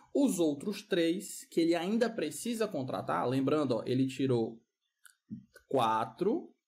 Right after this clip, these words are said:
acrescentou um, então tá faltando ainda três, né?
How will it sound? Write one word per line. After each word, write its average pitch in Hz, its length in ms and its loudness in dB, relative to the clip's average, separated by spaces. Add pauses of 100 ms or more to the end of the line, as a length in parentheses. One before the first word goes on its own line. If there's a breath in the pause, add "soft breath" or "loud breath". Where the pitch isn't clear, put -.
(300 loud breath)
acrescentou 151 760 0
um, 123 360 -2
então 135 280 -2
tá 143 100 -4
faltando 143 380 0
ainda 156 200 0
três, 131 300 0
né? 143 300 -2